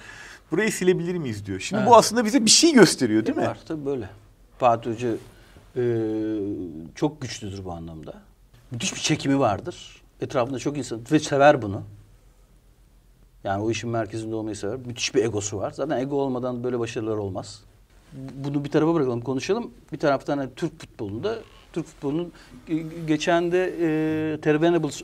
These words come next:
Speaker 2: öldü, ünlü İngiliz, e, teknik direktör. Şey yazdı, e, Guardian. E,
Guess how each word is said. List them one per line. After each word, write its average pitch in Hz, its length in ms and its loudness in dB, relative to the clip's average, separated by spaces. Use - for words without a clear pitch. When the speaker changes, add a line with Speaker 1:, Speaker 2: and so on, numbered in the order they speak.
Speaker 2:
öldü, 120 300 2
ünlü 123 400 -6
İngiliz, 123 560 -10
e, 123 80 -6
teknik 143 280 -6
direktör. 170 340 -2
Şey 175 300 8
yazdı, 104 520 4
e, 123 60 -6
Guardian. 104 440 2
E, 120 480 -2